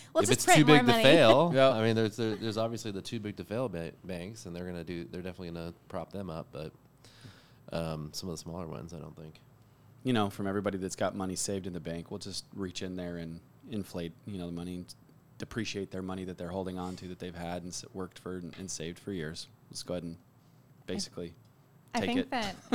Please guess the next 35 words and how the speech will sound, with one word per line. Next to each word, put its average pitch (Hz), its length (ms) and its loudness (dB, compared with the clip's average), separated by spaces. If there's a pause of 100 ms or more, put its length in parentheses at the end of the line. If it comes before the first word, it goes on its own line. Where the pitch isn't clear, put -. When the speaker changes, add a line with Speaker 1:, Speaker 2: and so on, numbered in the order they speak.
(160)
Speaker 1:
I 202 60 -6
think 226 180 -6
people 269 240 0
are 214 100 2
catching 208 340 -2
Speaker 3:
<laughs> - 80 4
Speaker 1:
on. 233 220 2
That's 202 200 -4
why 196 100 0
you 190 180 -4
see 196 260 -4
Bitcoin 185 800 -8 (640)
and 196 120 -2
crypto 190 580 -4
starting 185 400 -8
to 202 100 -12
do 185 180 -6
real 180 220 -4
well 170 200 -2
again. 170 240 -4
I 202 40 -2
mean, 202 240 -4
obviously, 175 380 -8
of 170 120 -18
course, - 320 -12
the - 180 -12
E 185 40 -6
T 180 240 -8
Fs - 440 -6 (440)
contributed, 170 760 -2
and 170 480 -4 (100)
the 202 60 -4
halving 165 560 -6
is, 170 240 -8
what, 147 160 -6